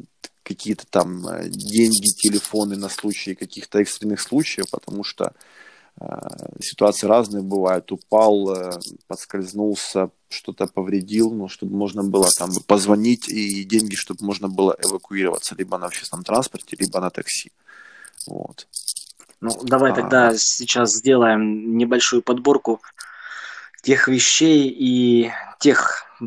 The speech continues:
Speaker 2: скажем так, моментов, которые необходимо учитывать при беге зимой.
Speaker 1: Давай.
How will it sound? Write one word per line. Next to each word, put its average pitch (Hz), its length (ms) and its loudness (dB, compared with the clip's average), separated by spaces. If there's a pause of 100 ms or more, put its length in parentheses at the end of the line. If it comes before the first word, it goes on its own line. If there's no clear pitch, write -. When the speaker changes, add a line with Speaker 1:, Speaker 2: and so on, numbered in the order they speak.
(140)
Speaker 2:
скажем 117 420 0
так, 117 200 2
моментов, 131 440 6
которые 127 360 4
необходимо 117 520 4
учитывать 113 560 2
при 113 140 0
беге 120 320 6
зимой. 104 440 0 (1160)
Speaker 1:
Давай. 101 380 4